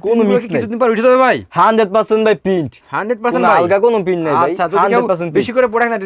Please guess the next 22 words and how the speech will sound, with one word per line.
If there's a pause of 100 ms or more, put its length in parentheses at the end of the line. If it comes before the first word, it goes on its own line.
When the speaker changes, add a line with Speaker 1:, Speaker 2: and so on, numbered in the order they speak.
Speaker 2:
ডিসকাউন্ট
দেবেন
না
ভাই? (100)
Speaker 1:
ভাই
যারা (140)
দুইশো, (100)
তিনশো,
পাঁচশো
পিস,
ত্রিশ
পিস
নিবেন, (140)
Speaker 2:
জি
ভাই। (100)
Speaker 1:
তারা (100)
ফোন (100)
দিবেন, (120)
ইনশাল্লাহ (100)
আরো
ডিসকাউন্ট
পাইবেন।